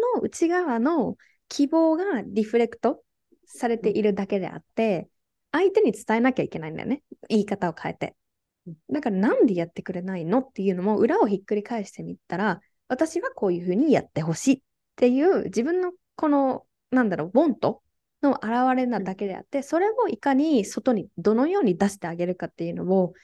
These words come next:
Speaker 1: 見てあげることが、すごいこう相手との関係の、あの、なんだろうね、関係の良さを決めるんだなってすごい思ってて。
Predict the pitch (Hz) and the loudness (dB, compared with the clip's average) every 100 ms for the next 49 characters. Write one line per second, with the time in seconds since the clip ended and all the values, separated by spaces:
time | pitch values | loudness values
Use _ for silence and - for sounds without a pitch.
0 | _ - 254 277 277 269 269 262 202 190 | _ 0 2 2 4 4 2 -2 -4 -6
1 | 185 - - 262 - 165 - 202 208 208 | -6 -8 -2 0 0 -6 0 0 2 0
2 | 190 147 - 175 170 170 165 170 277 _ | 0 -2 -6 -6 -6 -8 -4 -4 -4 _
3 | _ _ _ 185 180 175 175 165 160 165 | _ _ _ -6 -2 -2 -2 -4 -6 -8
4 | _ _ - 190 170 131 160 147 - 180 | _ _ -6 -4 -4 -6 -8 -8 -4 -4
5 | 180 175 175 180 208 160 - - 170 175 | -4 -4 -2 -2 -2 -6 -8 -4 0 0
6 | 175 139 123 120 135 - 196 330 190 - | 0 -4 -8 -8 -8 -4 0 0 -2 -6
7 | - - 151 - | -10 -4 -4 -6